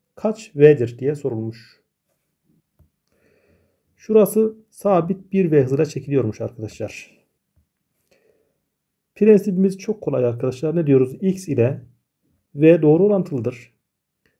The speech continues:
Yani şu P noktasına göre sabit olan bir noktaya göre, sabit olan zemine göre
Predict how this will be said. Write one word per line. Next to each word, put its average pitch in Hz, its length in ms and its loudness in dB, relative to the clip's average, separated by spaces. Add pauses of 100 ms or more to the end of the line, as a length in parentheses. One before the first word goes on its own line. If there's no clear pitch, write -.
(200)
Yani 147 280 4
şu 147 180 -14
P 185 200 2
noktasına 170 420 0
göre 120 360 2
sabit 151 500 -2
olan 131 220 0
bir 131 120 -2
noktaya 127 320 0
göre, 107 160 2
sabit 147 400 -2
olan 156 180 2
zemine 131 360 4
göre 110 320 -4